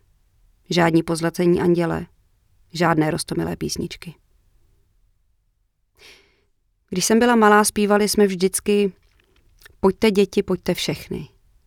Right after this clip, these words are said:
Zůstala mou tajnou koledou, i když se z nějakého důvodu už nespívala, nebo jen zřídka.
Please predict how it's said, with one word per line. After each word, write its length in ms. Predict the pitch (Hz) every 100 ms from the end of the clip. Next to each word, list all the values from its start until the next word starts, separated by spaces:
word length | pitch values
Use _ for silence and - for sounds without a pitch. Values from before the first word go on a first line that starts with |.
| _ _ _ _ _ _ _ _ _ _ _
Zůstala 400 | 175 175 - 190
mou 160 | 208 208
tajnou 340 | 196 196 202
koledou, 540 | 196 214 220 190 160 143 - _ _
i 80 | -
když 200 | 175 170
se 120 | 185
z 60 | 170
nějakého 480 | 175 165 170 175 175
důvodu 380 | 180 180 175 180
už 120 | -
nespívala, 680 | 180 - 196 170 147 147 - _
nebo 220 | 175 156 160
jen 200 | 147 151
zřídka. 460 | 170 180 - 156